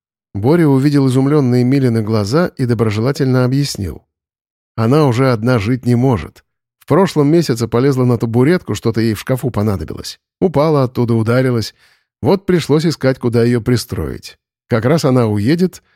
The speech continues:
а я свою и ее квартиры продам, куплю побольше, можно будет и о дате свадьбы подумать». Он подумал не только о дате свадьбы, но и о том, что сделку по продаже имеющихся квартир,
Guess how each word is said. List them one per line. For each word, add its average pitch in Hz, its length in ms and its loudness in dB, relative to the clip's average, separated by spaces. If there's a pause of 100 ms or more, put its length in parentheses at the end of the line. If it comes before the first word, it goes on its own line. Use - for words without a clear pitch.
(200)
а 110 100 0
я 208 160 2
свою 143 380 2
и 135 120 -4
ее 123 240 2
квартиры 120 500 0
продам, 101 600 -2
куплю 117 320 0
побольше, 131 640 -2 (400)
можно 185 340 2
будет 156 300 0
и 156 40 2
о 120 100 2
дате 127 280 -2
свадьбы 123 400 -2
подумать». 113 580 -4 (760)
Он 180 180 2
подумал 156 420 2
не 131 160 2
только 160 400 0
о 135 40 0
дате 110 280 -2
свадьбы, 85 500 -8 (440)
но 123 120 2
и 175 60 4
о 156 100 2
том, 165 240 2
что 127 220 0
сделку 143 380 0
по 123 100 -2
продаже 127 480 0
имеющихся 123 580 0
квартир, 135 680 -2